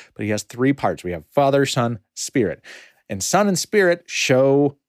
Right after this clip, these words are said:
that Father has the authority. They give that. They, they look to the Father as that element that has the authority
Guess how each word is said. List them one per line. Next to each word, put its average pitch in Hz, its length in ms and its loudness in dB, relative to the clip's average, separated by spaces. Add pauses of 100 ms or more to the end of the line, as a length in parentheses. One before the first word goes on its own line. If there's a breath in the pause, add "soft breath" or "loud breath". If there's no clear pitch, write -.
(540)
that - 220 -6
Father 110 560 0
has 98 220 -2
the 107 100 -2
authority. 98 560 -2 (120)
They 120 140 4
give 113 380 -2
that. 90 260 -10
They, 107 240 -2
they 123 220 2
look 117 420 0
to - 140 -8
the 123 100 -4
Father 98 580 -2 (960)
as 98 160 -10
that 117 240 0
element 123 460 0 (320 loud breath)
that - 100 -8
has 120 540 -4 (140)
the 110 100 -2
authority 101 560 0